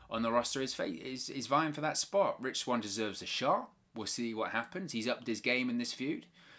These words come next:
so we'll have to wait and see. But the promo package is finally over, so we're gonna actually have some matches here. We're eight minutes into the show, and we're actually gonna maybe have some action.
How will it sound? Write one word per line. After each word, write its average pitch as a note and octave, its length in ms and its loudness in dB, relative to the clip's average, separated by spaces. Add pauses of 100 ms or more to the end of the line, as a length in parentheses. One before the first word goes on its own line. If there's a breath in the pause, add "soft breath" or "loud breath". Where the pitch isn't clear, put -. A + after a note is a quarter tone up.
(120)
so C#3 160 -2
we'll C#3 100 6
have C#3 140 4
to D3 80 -4
wait C#3+ 160 2
and A#2 100 -4
see. - 360 -2 (380)
But B2+ 100 -6
the C#3+ 60 -2
promo G3 260 12
package E3+ 280 2
is D3 120 4
finally E3+ 380 4
over, C#3+ 440 4 (840 loud breath)
so A#2+ 140 -4
we're B2+ 80 2
gonna D#3 180 6
actually D3+ 260 2
have C#3 220 4
some C3+ 200 0
matches C3 520 0
here. A2 360 4 (260)
We're B2+ 360 0
eight D3+ 220 2
minutes D3+ 300 2
into D3 240 -2
the C3 80 0
show, B2 400 4
and A#2+ 100 0
we're C3 60 2
actually C3 240 -2
gonna C3+ 180 0
maybe C#3+ 240 2
have C3+ 140 2
some C#3 120 -2
action. A#2 460 -2